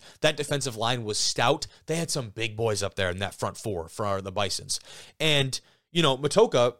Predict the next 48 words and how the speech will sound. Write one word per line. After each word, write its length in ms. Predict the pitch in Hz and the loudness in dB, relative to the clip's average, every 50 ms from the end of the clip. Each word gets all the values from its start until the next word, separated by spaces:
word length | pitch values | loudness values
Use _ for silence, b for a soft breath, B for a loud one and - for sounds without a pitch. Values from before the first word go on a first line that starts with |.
| _ _ _ _ _ | _ _ _ _ _
for 160 | - - 185 | 2 2 4
himself, 420 | 160 147 135 - 202 208 214 170 - | 4 4 2 4 6 8 8 8 6
to 80 | 135 | 4
talk 160 | - 165 165 | 2 2 2
about 220 | 165 165 151 123 - | 4 4 2 2 4
him 280 | 135 190 220 202 165 - | 2 2 2 2 0 -4
in 100 | - 127 | -6 -8
a, 60 | 127 | -6
in 160 | 117 120 123 117 | -6 -2 -2 -2
a 80 | 101 | -2
positive 480 | 92 - - 143 143 135 127 123 117 107 | -2 -2 2 2 4 4 2 0 0 0
light 160 | 120 120 110 | 0 0 0
as 100 | 104 - | -2 0
well, 240 | 131 170 180 B B B B B B _ | 2 2 2 B B B B B B _
it's 160 | 160 147 - | -4 0 0
not 160 | 220 - - | 0 2 2
like 140 | 370 - - | 0 0 2
he 160 | - 226 247 | 0 0 0
can't 260 | - - 226 208 165 | 4 4 4 4 4
tote 160 | - 196 196 | 4 2 2
the 80 | - - | 2 4
rock. 300 | 139 170 147 92 - - | 6 6 6 6 2 -2
The 80 | 127 127 | -4 -4
dude 280 | 117 - 208 247 262 | 0 2 4 4 6
has 160 | 226 190 160 | 6 4 4
shown 240 | 147 - 196 208 208 | 4 4 4 4 4
us 120 | - - - | 4 2 2
time 180 | - 170 180 | 2 2 2
and 80 | 165 - | 2 2
time 160 | 170 160 147 | 2 0 0
again, 240 | 127 135 175 151 113 B B B B B | 2 2 2 0 0 B B B B B
he's 260 | - - 208 185 143 | -4 -2 0 0 2
very 300 | 123 131 143 185 202 202 | 4 6 6 8 8 6
savvy 360 | - - - 151 151 165 156 | 6 4 4 4 4 4 4
with 80 | 147 117 | 2 2
the 40 | |
football 320 | 113 - 156 - 156 139 127 | 0 -2 2 4 6 6 6
in 60 | 123 | 6
his 100 | 117 - | 4 2
hands 260 | - 123 117 113 113 | 0 0 0 0 0
when 80 | 113 117 | -2 -4
it 80 | 113 | -4
comes 220 | - - 127 120 - | -4 -4 -4 -4 -2
to 100 | - 110 | -2 -4
running 380 | 92 90 107 107 120 131 139 | 0 2 2 2 4 2 0
the 80 | 143 143 | -2 -2
thing 200 | - - 165 151 | -2 0 0 0
himself. 600 | 135 110 98 - - - 107 107 170 - - - | 0 0 0 0 2 2 2 2 0 -2 -6 -10